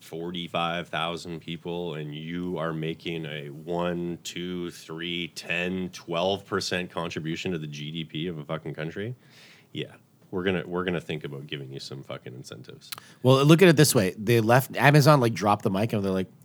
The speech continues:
Speaker 2: "Fuck you, New York," and fuck everybody who was, like, criticizing us and vilifying us. And the next day,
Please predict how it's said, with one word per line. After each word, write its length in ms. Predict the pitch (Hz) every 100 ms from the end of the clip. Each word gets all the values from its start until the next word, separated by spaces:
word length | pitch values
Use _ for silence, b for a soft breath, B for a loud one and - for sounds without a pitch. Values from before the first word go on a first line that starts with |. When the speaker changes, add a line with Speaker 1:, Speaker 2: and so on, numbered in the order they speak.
| -
Speaker 2:
"Fuck 280 | 113 101
you, 100 | 87
New 80 | 80
York," 320 | 76 71 78 -
and 140 | 95
fuck 220 | 110 104
everybody 380 | 98 90 87 85
who 100 | 87
was, 200 | 82 82
like, 220 | 82 78 - b b b b b -
criticizing 600 | 127 110 107 98 90 87
us 160 | 82 -
and 100 | 76
vilifying 520 | 85 87 80 76 67
us. 200 | 65 - B B B -
And 140 | 95 113
the 60 |
next 440 | 127 131 156 156 -
day, 380 | 123 117 67